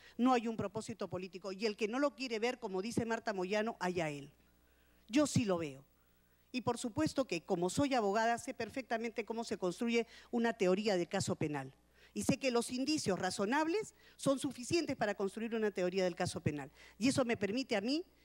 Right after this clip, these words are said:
exigir a los procuradores para que presenten esa teoría del caso. Hoy me he reunido con el presidente del Poder Judicial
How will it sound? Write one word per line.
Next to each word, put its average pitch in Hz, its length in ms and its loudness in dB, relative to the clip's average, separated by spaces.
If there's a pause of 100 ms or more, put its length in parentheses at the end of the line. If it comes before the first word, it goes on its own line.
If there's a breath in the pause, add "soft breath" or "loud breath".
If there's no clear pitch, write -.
exigir 247 460 4
a 277 40 4
los 247 140 2
procuradores 208 580 0
para 180 160 0
que 196 140 -4
presenten 254 500 2
esa 233 200 0
teoría 175 320 2
del 156 140 0
caso. - 300 -8 (380 loud breath)
Hoy 311 220 6
me 285 80 -4
he 277 40 -4
reunido 247 420 -4
con 208 160 -6
el 196 100 -4
presidente 220 440 -6
del 214 80 -10
Poder 214 180 -2
Judicial 240 520 -2